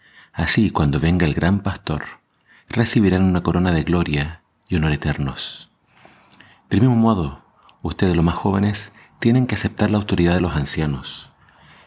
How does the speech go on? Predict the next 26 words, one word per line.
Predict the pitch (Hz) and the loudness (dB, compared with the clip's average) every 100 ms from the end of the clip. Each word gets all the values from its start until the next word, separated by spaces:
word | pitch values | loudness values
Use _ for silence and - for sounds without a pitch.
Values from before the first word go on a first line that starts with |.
| _ | _
Y | - | -10
todos, | - 113 87 71 - - - - - | -4 -2 0 -2 -6 -10 -16 -16 -4
vístanse | 98 - 113 110 107 | -2 0 0 0 -2
con | - 87 | 0 2
humildad | 78 71 67 90 104 101 - _ _ - | 2 0 0 0 0 -6 -16 _ _ -2
en | 123 | 0
su | 120 | 0
trato | - 101 - 98 | 0 0 2 0
los | 85 - | -2 0
unos | 101 95 | 0 0
con | 85 | -2
los | 78 - | -2 -4
otros, | 85 - - - - - _ _ _ _ | -4 -6 -8 -10 -12 -16 _ _ _ _
porque | - - - 60 - - - - _ _ | -6 -4 -4 -6 -8 -20 -20 -20 _ _
Dios | - 95 95 | 0 2 2
se | 95 | 0
opone | - 87 | 2 2
a | 98 | 2
los | 98 | 0
orgullosos, | 95 87 80 85 - 73 - - - - - _ _ _ _ | -2 0 0 -2 -4 -8 -12 -14 -16 -20 -20 _ _ _ _
pero | - 92 | 0 2
da | 95 | 2
gracia | 90 87 101 - 73 | 2 2 0 -2 -2
a | |
los | 76 | -2
humildes. | 76 71 73 65 - - - - | -2 -2 -2 -4 -8 -12 -14 -20